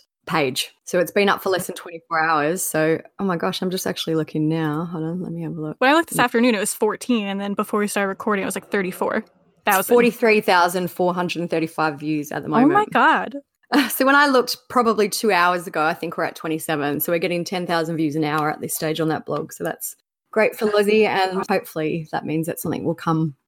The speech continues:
Speaker 1: up in that case soon.
Speaker 2: All right. So today we're gonna talk about the murders of Honey and Barry Sherman, who were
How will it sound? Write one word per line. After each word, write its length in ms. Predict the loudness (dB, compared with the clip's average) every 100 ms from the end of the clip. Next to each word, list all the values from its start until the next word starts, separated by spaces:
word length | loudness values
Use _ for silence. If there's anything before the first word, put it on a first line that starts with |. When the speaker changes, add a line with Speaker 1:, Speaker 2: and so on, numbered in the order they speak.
| _ _ _ _
Speaker 1:
up 140 | -6 -2
in 80 | -2
that 140 | -2
case 300 | -4 -4 -4
soon. 320 | -2 -2 -2 -6 _
Speaker 2:
All 200 | -8 -6
right. 300 | -2 -2 -4 -6
So 1000 | -12 -12 -6 -2 0 0 0 0 0 -2 -4 _ _ _
today 680 | -8 -8 -8 -8 -8 -4 -4 -4 _
we're 100 | -4
gonna 120 | -4
talk 200 | -4 -2
about 360 | 2 2 2 -2 _
the 100 | -4
murders 580 | -2 -2 -2 -2 -4 -6 -12 -8
of 100 | -4
Honey 240 | -2 0 0
and 60 |
Barry 220 | 0 0
Sherman, 540 | 0 -2 -2 -2 -2 -4 -8 -6
who 160 | 0 2
were 320 | 2 0 -2